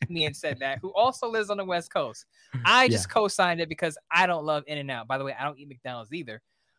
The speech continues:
Speaker 1: But, um, yeah, I, I stick with Shake Shack, Chick-fil-A. Those are my go-tos for burger, fries. I want that, that,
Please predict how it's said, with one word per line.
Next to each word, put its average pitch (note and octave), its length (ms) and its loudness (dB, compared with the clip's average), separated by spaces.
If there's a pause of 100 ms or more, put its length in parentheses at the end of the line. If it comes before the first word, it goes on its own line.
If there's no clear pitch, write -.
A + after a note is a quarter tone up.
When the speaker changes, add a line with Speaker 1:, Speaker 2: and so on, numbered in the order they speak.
(160)
Speaker 1:
But, D#3 400 6 (100)
um, C#3+ 440 0 (680)
yeah, E3 320 0
I, F3+ 120 2 (260)
I G#3 120 8
stick - 340 -2
with E3+ 120 -6
Shake G#3+ 300 -2
Shack, F#3 420 -2
Chick-fil-A. D3 560 -6
Those C#3 260 -10
are - 40 -14
my B2+ 160 -8
go-tos A#2+ 640 -12 (100)
for A2+ 220 -10
burger, A2+ 380 -10
fries. G#2+ 540 -8 (380)
I B2 80 0
want B2+ 260 -6
that, A#2+ 200 -4
that, A2 120 -12